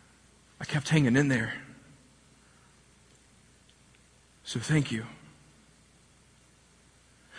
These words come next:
You might think that just as a Kidsville check-in person that you're standing there and your job is just a job that needs to be done. But you see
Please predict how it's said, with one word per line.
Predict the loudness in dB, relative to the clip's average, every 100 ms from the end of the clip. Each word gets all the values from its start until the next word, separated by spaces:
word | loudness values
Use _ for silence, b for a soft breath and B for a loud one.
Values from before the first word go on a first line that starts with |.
| B B -10
You | 4 10
might | 10 8
think | 6 4
that | 4
just | 4 4 6
as | 4
a | 4
Kidsville | 4 4 4 2 2
check-in | 4 4 4 4 4 4
person | 4 4 6 4 2
that | 6
you're | 6
standing | 6 4 4 6 6
there | 8 8
and | 8
your | 8
job | 6 6 8 8
is | 6
just | 6 4
a | 4
job | 6 8 8
that | 6
needs | 4 4
to | 4
be | 2
done. | 2 2 0 -4 -10 -16 -20 B B B B B B B B B
But | 2
you | 6 6
see | 6 4 4 4